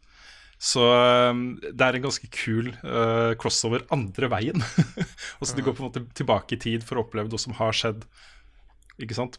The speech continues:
Speaker 1: med alt du kan fra Apex Legends, da. Så det vil jeg anbefale. Det er også gameplay-klippet som ligger bak på, eh, den podcasten her, er Titanfall to, singleplayer, starten på den. Så,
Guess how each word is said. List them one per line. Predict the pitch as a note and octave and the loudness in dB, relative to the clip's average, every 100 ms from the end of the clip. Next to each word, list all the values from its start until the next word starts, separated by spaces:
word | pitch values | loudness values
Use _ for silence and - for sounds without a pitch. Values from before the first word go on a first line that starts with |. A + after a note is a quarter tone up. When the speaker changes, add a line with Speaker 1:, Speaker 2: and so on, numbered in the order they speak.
| A#2 | -2
Speaker 1:
med | A2+ A2+ B2 | 2 2 2
alt | A2+ A2 | -2 -4
du | A#2 | -4
kan | A2+ G#2 | -4 -6
fra | - G#2+ G#2 A2 - _ - | -4 -2 0 -2 -8 _ -12
Apex | A2 A2+ - - | -8 -8 -8 -4
Legends, | G2 - D3+ - | -4 -4 -8 -10
da. | - - _ _ - - _ _ | -14 -20 _ _ -20 -20 _ _
Så | - - A#2 A2+ A2+ A2+ | -10 -4 0 0 0 0
det | A2+ | 0
vil | C3 | 0
jeg | G#2 | -2
anbefale. | F#2+ A2+ B2 | -2 -2 0
Det | B2 | 0
er | A2 | 0
også | - A#2+ B2 - - - | 0 0 -2 -8 -20 0
gameplay-klippet | A2 G2+ A#2+ - - D3+ D3+ | 2 2 0 0 0 0 0
som | C#3+ | 0
ligger | A2+ A#2+ | 0 4
bak | A2+ A2+ - | 4 4 -2
på, | - A#2 | -2 2
eh, | A#2+ A#2 A#2+ A#2+ A#2+ A#2 | 4 4 4 4 2 0
den | A2 | -2
podcasten | A2 G#2 G2 C#3+ | -4 -4 -2 0
her, | E3 | 2
er | A2 A2 | 2 0
Titanfall | G2 E2+ A2 G2 | -2 -4 -8 -8
to, | E2+ D#2 _ | -10 -12 _
singleplayer, | - F#2 D2 E2 D#2 - _ _ - | -10 -8 -8 -8 -8 -10 _ _ -12
starten | - D#2+ - | -8 -8 -6
på | C5 - | -8 -8
den. | - _ _ _ _ _ _ _ _ _ _ _ _ _ _ _ _ _ _ _ _ | -12 _ _ _ _ _ _ _ _ _ _ _ _ _ _ _ _ _ _ _ _
Så, | - - A2+ | -4 -2 -2